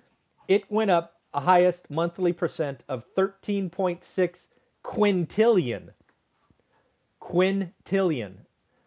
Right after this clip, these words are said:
So again, the United States is suffering from high inflation, no question. I think it is probably gonna end up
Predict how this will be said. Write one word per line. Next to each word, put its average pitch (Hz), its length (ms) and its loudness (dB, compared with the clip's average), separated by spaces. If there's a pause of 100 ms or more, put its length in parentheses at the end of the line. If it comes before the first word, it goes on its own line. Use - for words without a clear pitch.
So 190 200 2
again, 143 420 0 (440)
the 175 60 0
United 226 320 2
States 180 320 2
is 160 120 -4
suffering 131 480 -2
from 123 200 -8
high 131 220 -4
inflation, 120 580 -6 (160)
no 151 180 0
question. 131 540 -6
I 135 80 -6
think 143 240 -8
it 156 120 -4
is 139 360 -4 (580)
probably 240 300 8
gonna 190 200 2
end 175 300 0
up 165 320 2